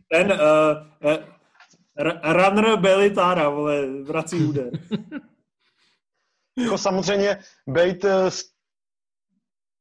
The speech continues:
Speaker 2: střihač Belly Tara jsou peníze zadarmo, že jo? Tak to je asi takový, to je asi takový, takový ideální
Speaker 1: Eh,
Speaker 2: job.
Speaker 1: Jsi s
Speaker 2: Ale pak
Speaker 1: mistrem a zároveň se nenadřeš.
Speaker 2: <laughs> Právě. A zároveň,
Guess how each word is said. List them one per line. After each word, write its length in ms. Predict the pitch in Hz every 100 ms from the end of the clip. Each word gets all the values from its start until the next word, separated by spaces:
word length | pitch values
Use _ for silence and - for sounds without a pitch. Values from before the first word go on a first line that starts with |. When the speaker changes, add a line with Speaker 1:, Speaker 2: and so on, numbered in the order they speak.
| -
Speaker 2:
střihač 560 | - 190 165 185 -
Belly 340 | 165 170 175 190
Tara 340 | 180 165 165
jsou 420 | 170 185 175 175 170 -
peníze 560 | 170 170 170 175 175 - -
zadarmo, 500 | 180 180 190 180 135
že 100 | 131
jo? 220 | 147 120
Tak 160 | 117 127 - -
to 100 | 170
je 80 | 175
asi 240 | 135 147
takový, 640 | 139 135 143 139 131 123 _ _ _
to 80 | 175
je 60 | 170
asi 200 | 143 147
takový, 300 | 147 151 151 -
takový 340 | 151 147 147 156
ideální 540 | - 165 160 165 175
Speaker 1:
Eh, 40 | 151
Speaker 2:
job. 240 | 160 175 - _ - - -
Speaker 1:
Jsi 120 | 214
s 100 | 208
Speaker 2:
Ale 160 | 165 220
pak 140 | 170
Speaker 1:
mistrem 260 | 175 220 233
a 100 | 202
zároveň 360 | 202 202 214
se 140 | 214 202
nenadřeš. 680 | 196 196 170 151 131 - - _ _ _ -
Speaker 2:
<laughs> 1200 | - - 190 - - - - - - - 254 247
Právě. 480 | 170 156 175 170 139 - - 240 233 190 -
A 120 | 156
zároveň, 500 | 160 170 175 175